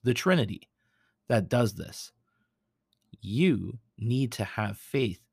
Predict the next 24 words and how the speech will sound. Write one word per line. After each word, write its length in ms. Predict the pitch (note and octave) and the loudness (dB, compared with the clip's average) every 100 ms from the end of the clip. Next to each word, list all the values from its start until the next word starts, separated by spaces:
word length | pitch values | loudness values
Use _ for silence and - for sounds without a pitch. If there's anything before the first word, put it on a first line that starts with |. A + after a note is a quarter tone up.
| - | -6
to 100 | - | -4
step 340 | - B2 - | 0 0 4
out 180 | A#2+ G2 | 4 4
and 120 | G#2+ G#2+ | -2 -2
trust 300 | A#2+ G2 G2 | 0 0 -4
in 120 | F#2+ | -8
him. 380 | - G#2 G2 - _ _ _ _ _ _ _ _ - | -6 -6 -6 -16 _ _ _ _ _ _ _ _ 0
I 80 | C#3+ | 4
want 160 | E3+ | 6
to 60 | E3 | 6
reflect 380 | C#3+ D3+ C3 B2+ | 4 4 4 4
on 140 | A2 | 2
how 340 | A#2 B2+ B2+ | 2 4 4
faith 400 | A#2+ - A#2 A2+ - | 2 0 0 0 -2
is 140 | G#2+ | -2
a 60 | G2 | 0
lot 360 | G2 G#2+ G2+ E2 | 4 4 4 0
like 400 | G2+ F#2 - - | -2 -2 -6 -14
trusting 600 | - B2+ A#2+ - C3+ A#2+ | 0 2 2 -2 -4 -4
the 80 | - | -6
Force 400 | - G#2+ G2 - | -4 -2 -2 -4
in 140 | G#2 | -6
Star 280 | - G#2 G2+ | -2 0 0
Wars, 320 | D#2+ E2+ | -2 -10